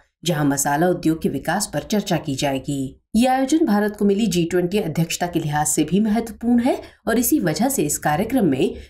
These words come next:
जी ट्वेंटी देशों के बीच मसाला व्यापार को बढ़ावा देने के लिए समर्पित एक व्यावसायिक सत्र भी शामिल होगा। इस कार्यक्रम की थीम है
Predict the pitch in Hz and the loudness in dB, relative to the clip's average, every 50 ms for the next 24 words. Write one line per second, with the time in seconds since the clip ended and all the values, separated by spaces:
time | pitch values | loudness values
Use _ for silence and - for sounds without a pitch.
0 | _ - 190 220 285 311 311 302 269 269 262 - 285 220 185 165 165 - - 247 | _ -2 0 2 2 2 0 0 -2 0 0 0 0 2 2 2 2 0 -2 -4
1 | 254 226 190 170 202 - - 190 175 165 160 - 196 196 220 247 220 196 170 175 | -2 -2 0 0 -2 -2 0 0 0 0 2 2 2 2 2 0 0 0 0 0
2 | - 165 160 - 180 147 143 143 147 147 139 143 139 - 143 143 - 269 - - | 0 -2 -2 -2 -2 -2 -2 -2 -2 -2 -2 -4 -4 -2 0 0 2 2 2 0
3 | 151 127 131 277 294 403 453 - - - - - - - - 254 247 262 277 277 | 0 0 0 0 0 0 0 -2 -6 -12 -12 -8 -4 -2 -2 0 0 0 0 2
4 | - 320 320 320 302 311 196 170 151 143 170 165 - 208 233 226 - - 165 - | 0 0 0 0 -2 0 0 0 0 0 0 -2 -2 -2 -2 -2 -2 -4 -4 -4
5 | - 139 143 175 208 - - 208 170 139 135 135 143 135 - 147 139 139 135 135 | -4 -2 0 0 0 0 0 -2 -2 -2 -4 -4 -6 -4 -2 -2 -2 -2 -2 -6
6 | - - - - - _ _ _ _ - 156 - - 147 135 139 143 - 156 147 | -8 -14 -20 -20 -20 _ _ _ _ -2 -2 0 0 0 0 0 0 0 0 0
7 | 147 - 156 139 - - 185 202 226 208 196 196 190 226 | 0 0 2 2 2 4 2 2 4 4 4 4 4 2